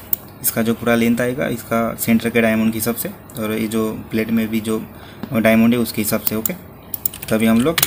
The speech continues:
इसका एक center से पाँच एम एम का सर-, circle लेंगे इधर से। मैं color को चे-, change कर देता हूँ और दिखने में अच्छा लगेगा। ओके,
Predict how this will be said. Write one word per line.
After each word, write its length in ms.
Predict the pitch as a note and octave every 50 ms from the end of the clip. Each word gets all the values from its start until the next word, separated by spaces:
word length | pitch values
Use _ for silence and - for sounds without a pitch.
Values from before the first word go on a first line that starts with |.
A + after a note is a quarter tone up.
| - B2
इसका 320 | A2 - - - B2+ C3 C#3
एक 140 | C3+ C3+ -
center 300 | - A#2 A2+ A2 B2 A#2
से 160 | - - - - - -
पाँच 180 | A2+ G#2+ G#2+ A#2
एम 60 | A#2
एम 100 | A#2 A#2
का 120 | A#2 B2 A#2
सर-, 360 | - A2+ A2+ A2 A2+ A2+ A2
circle 360 | - - A2 G#2 G2+ A#2+ A#2
लेंगे 240 | A#2+ B2 B2+ B2+ B2+ B2
इधर 160 | A2+ A#2 A2+
से। 140 | A2+ - - - - - - - - - - - - - - - - - - - _ _ _ _ _ _ _ _ - _ _ _ _ _ _ _ _ _ _ _ _ _ _ - - _ _ _ - - - - - - - - - - - - _ _ _ _ _ _ _ _ _ _ _ _ _ _ _ _ _ _ _ _ _ _ -
मैं 160 | A2+ A2+ A2+
color 260 | A2+ - A2 A2 A2+ A2+
को 140 | A2 - A#2
चे-, 340 | - - A2+ G#2 - -
change 280 | A#2 - - A2+ A2+ A2
कर 120 | - A#2 A2+
देता 260 | A2 B2 A2+ - D3+
हूँ 160 | E3 D3+ B2+
और 80 | A2 G#2+
दिखने 260 | G#2 A2 G2+ G#2+ A2
में 80 | A2 A2
अच्छा 200 | A2 A2 - A2
लगेगा। 240 | A2+ A2+ A#2+ - - - - - _ _ _ _ _ _ _ _ _ _ _ _ _ _ _ - - - - _ _ _ _ _ _ _ _ _ _ _ - - _ - - - - - - E3+
ओके, 180 | D#3+ - -